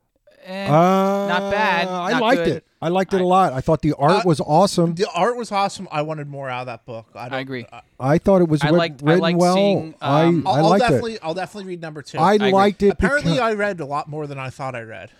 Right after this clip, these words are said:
Speaker 2: Okay, but
Speaker 1: <laughs>
Speaker 2: I thought at least this was Doctor Doom being Doctor Doom and how he should be because he's running a goddamn country.
Speaker 1: Yes.
Speaker 2: And he was doing those
Speaker 1: Doing,
Speaker 2: things, and
Speaker 1: he's
Speaker 2: I
Speaker 1: doing,
Speaker 2: thought
Speaker 1: doing
Speaker 2: tho-,
Speaker 1: the
Speaker 2: I
Speaker 1: thing
Speaker 2: thought that
Speaker 1: that's
Speaker 2: was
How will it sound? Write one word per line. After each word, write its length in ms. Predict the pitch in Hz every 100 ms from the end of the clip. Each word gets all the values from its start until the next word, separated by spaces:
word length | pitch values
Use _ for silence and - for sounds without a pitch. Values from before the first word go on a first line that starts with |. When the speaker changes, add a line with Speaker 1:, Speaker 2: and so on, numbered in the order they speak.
| 123
Speaker 2:
Okay, 440 | 123 160 120 90 -
but 280 | 147 143 135
Speaker 1:
<laughs> 0 |
Speaker 2:
I 260 | 254 170 190
thought 420 | _ - 190 185
at 100 | 165
least 320 | 165 180 -
this 220 | 180 -
was 140 | 165 -
Doctor 440 | 170 165 165 131 -
Doom 480 | 156 165 160 151 123 _ _ _ -
being 260 | 147 170 175
Doctor 360 | 160 165 - 135
Doom 400 | 147 160 156 151
and 180 | 139
how 240 | 127 156 147
he 160 | 139
should 300 | 143 - 127
be 220 | 165 180 165
because 320 | 131 127 110
he's 180 | 120 107
running 400 | 127 165 185 160
a 60 | 113 -
goddamn 640 | 156 147 135 139 131 131 117
country. 460 | - 156 143 98 87 _ _ _ _ _ _ _
Speaker 1:
Yes. 460 | 147 139 254 - - _ _ -
Speaker 2:
And 320 | 143 139 135
he 140 | 127 139
was 180 | 131
doing 300 | 101 147 147
those 280 | 139 143 127
Speaker 1:
Doing, 180 | - 165
Speaker 2:
things, 60 | 143
and 100 | 131
Speaker 1:
he's 120 | 127
Speaker 2:
I 40 | 156
Speaker 1:
doing, 140 | 143 151
Speaker 2:
thought 140 | _
Speaker 1:
doing 120 | 147
Speaker 2:
tho-, 200 | 139 151
Speaker 1:
the 120 | 143
Speaker 2:
I 80 | 127
Speaker 1:
thing 80 | 156
Speaker 2:
thought 120 | 151 147
that 180 | 151 160
Speaker 1:
that's 160 |
Speaker 2:
was 0 | 139